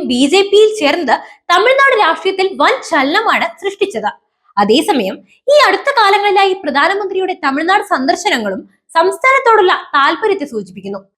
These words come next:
വരുന്ന തെരഞ്ഞെടുപ്പിൽ തമിഴ്നാട്ടിൽ താമര പൂർണ്ണ ശോഭയോടെ വിരിയിക്കാൻ അണ്ണാമലയ്ക്ക് സാധിച്ചാൽ പാർട്ടിയിൽ നിന്ന് മികച്ച അംഗീകാരം ലഭിക്കും. കൂടാതെ ദ്രാവിഡ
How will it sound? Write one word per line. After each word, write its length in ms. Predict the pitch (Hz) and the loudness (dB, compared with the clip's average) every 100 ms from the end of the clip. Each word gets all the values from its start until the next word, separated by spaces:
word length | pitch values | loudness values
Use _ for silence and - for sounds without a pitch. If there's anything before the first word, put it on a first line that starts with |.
| - | -2
വരുന്ന 220 | 262 302 349 | 0 0 0
തെരഞ്ഞെടുപ്പിൽ 440 | 339 320 349 254 254 - _ 311 | 0 0 -2 -2 -6 -10 _ -2
തമിഴ്നാട്ടിൽ 440 | 320 381 403 427 415 | 0 2 0 -2 -2
താമര 280 | 311 311 427 415 | 0 0 -2 -4
പൂർണ്ണ 320 | 277 302 381 480 | -4 -2 -2 -2
ശോഭയോടെ 520 | 311 269 285 370 392 330 | 0 0 2 0 0 0
വിരിയിക്കാൻ 440 | 277 302 311 277 - - - 330 | -2 -4 -4 -6 -6 -12 -6 -2
അണ്ണാമലയ്ക്ക് 500 | 392 440 480 494 508 | 0 2 2 0 -2
സാധിച്ചാൽ 480 | 427 440 523 - 226 - _ _ - | 0 2 0 -2 -4 -6 _ _ 0
പാർട്ടിയിൽ 420 | 359 440 453 508 453 | 2 2 2 0 0
നിന്ന് 160 | 381 349 254 | -4 -6 -6
മികച്ച 300 | 277 349 - - 277 | -8 -8 -8 -10 -8
അംഗീകാരം 460 | 339 392 285 202 190 | -6 -4 -4 -4 -8
ലഭിക്കും. 320 | 190 196 202 _ _ _ _ 247 | -10 -10 -12 _ _ _ _ -4
കൂടാതെ 360 | 247 262 311 392 226 | -2 -2 -4 -6 -6
ദ്രാവിഡ 400 | 202 247 269 370 | -4 0 0 -2